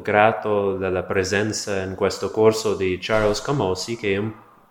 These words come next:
un professore importante della bioetica e della teologia morale negli Stati Uniti, e penso che fra gli esperti principali in questo tema del dialogo,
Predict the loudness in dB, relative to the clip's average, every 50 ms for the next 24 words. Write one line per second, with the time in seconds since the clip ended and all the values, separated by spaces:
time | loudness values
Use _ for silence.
0 | _ _ _ -10 -8 0 4 4 6 6 6 4 2 2 0 2 2 0 0 -2
1 | -2 -2 -2 -2 -2 -2 -2 -2 -2 -2 -2 -2 -2 -2 -2 -2 0 0 0 0
2 | -2 -4 -6 -4 -4 -4 -2 -2 -2 -4 -4 -2 -2 0 0 0 -2 -2 -2 -4
3 | -4 -4 -4 -2 -2 -2 -2 -4 -4 -8 -8 -10 -10 -12 -12 -10 -10 -12 -10 -8
4 | -6 -4 -2 -2 0 -2 -2 -4 -6 -8 -10 -10 -14 -18 -20 -18 -18 -18 -2 0
5 | 4 6 6 6 6 6 4 0 2 4 6 6 8 8 6 4 2 -2 -2 -2
6 | 2 2 4 4 4 4 2 2 0 -2 -2 -2 -4 -4 -4 -2 0 4 4 4
7 | 4 4 0 -4 -6 -6 -4 -4 -2 -2 -2 -4 -6 -6 -4 -2 0 2 2 2
8 | 2 0 -2 -2 -2 -4 -4 -4 -4 -4 -6 -6 -4 -2 -2 0 0 0 0 0
9 | 0 0 0 2 2 4 4 4 4 2 2 2 2 0 0 -2